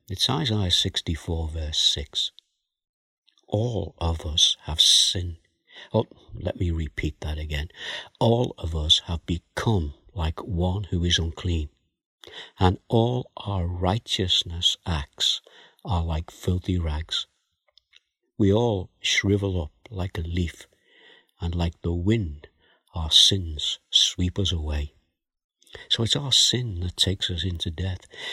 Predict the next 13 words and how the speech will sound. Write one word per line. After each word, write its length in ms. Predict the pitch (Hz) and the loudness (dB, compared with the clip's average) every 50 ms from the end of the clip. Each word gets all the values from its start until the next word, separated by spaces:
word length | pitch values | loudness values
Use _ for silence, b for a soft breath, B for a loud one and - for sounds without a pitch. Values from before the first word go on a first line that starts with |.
| B B B | B B B
a-, 100 | - - - | -6 -4 0
and 180 | 123 101 98 107 | 2 2 2 2
also 680 | 113 135 143 139 - - - 131 113 98 98 98 - _ _ _ _ _ _ _ _ _ _ _ _ _ _ _ _ _ _ _ _ _ _ _ _ _ - - | 0 -2 0 2 2 2 2 0 -2 -2 -2 -4 -4 _ _ _ _ _ _ _ _ _ _ _ _ _ _ _ _ _ _ _ _ _ _ _ _ _ 0 2
any 240 | 120 135 139 139 | 2 2 2 0
right-, 400 | 135 117 120 120 120 - - _ _ - | 0 0 0 -2 -2 -4 -10 _ _ -12
righteous 540 | - 110 113 113 113 - - 101 98 - - _ - | -6 -4 -4 -4 -4 -4 -2 2 2 2 2 _ -2
act 280 | - 98 98 101 _ - | -4 -4 -4 -4 _ -8
that 180 | - 110 - | -10 -8 0
we 140 | - 101 104 | 2 2 2
think 280 | 104 - - 95 98 - | 2 -2 -6 -6 -4 -2
we 140 | 95 90 87 | -2 -2 -2
might 320 | 87 90 92 92 95 - | -2 -2 -2 -2 -4 -4
have. 600 | - - - - 104 104 92 85 80 80 80 - | -6 -8 -6 -4 -2 -2 -2 -2 -4 -4 -6 -8